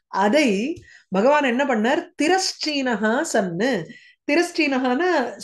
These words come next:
சைட்வேஸ், திரியக்கு, அதாவது, அஹ், அஹ், சைட்வேஸா, இப்ப இந்த த-, த-, திரியக் ஜாத்தின்னுட்டு க-, இந்த, ம், பறவை எல்லாம் சைடுல, சைடுல தத்தி நடக்குமோ இல்லையோ,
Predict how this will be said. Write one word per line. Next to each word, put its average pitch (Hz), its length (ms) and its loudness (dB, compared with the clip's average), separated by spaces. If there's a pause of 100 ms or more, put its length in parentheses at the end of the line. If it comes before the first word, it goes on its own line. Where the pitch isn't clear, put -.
சைட்வேஸ், 277 920 0 (540)
திரியக்கு, 320 600 2 (200)
அதாவது, 277 520 2 (340)
அஹ், 254 360 4
அஹ், 254 340 4
சைட்வேஸா, 330 720 4
இப்ப 247 180 0
இந்த 226 220 0
த-, 214 220 2
த-, 208 300 -2
திரியக் 269 420 0
ஜாத்தின்னுட்டு 269 560 -2
க-, 233 300 0
இந்த, 208 340 2 (160)
ம், 196 280 -6
பறவை 285 320 2
எல்லாம் 294 300 0
சைடுல, 294 320 2
சைடுல 269 320 0
தத்தி 247 280 -4
நடக்குமோ 226 460 0
இல்லையோ, 185 220 -2